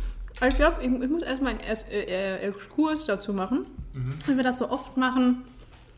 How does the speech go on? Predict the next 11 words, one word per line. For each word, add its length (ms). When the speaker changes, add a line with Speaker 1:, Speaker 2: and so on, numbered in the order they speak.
Speaker 1:
dass 180
uns 160
das 180
einfach 360
verkauft 460
wurde 360
als 340
absolut 680
mega 340
geiler 380
Horrorfilm. 520